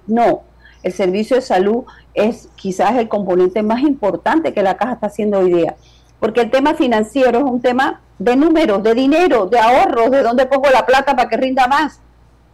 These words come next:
Pero ¿qué hacemos con los pacientes que la caja está atendiendo? Eso lo quiero oír.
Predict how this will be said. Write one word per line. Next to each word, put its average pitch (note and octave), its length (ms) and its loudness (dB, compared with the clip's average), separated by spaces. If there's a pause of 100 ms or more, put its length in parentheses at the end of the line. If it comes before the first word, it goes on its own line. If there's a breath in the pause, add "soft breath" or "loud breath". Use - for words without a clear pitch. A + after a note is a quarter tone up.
Pero A3 240 0
¿qué A#3+ 80 0
hacemos B3+ 320 0
con A3 140 -4
los D#4 100 -2
pacientes G#3+ 520 -2
que G3+ 100 -2
la E3+ 120 0
caja F#3+ 220 -4
está F#3+ 140 -6
atendiendo? E3+ 600 -2 (1300)
Eso G#3+ 240 -2
lo F#3+ 100 0
quiero F#3 240 -2
oír. E3 280 0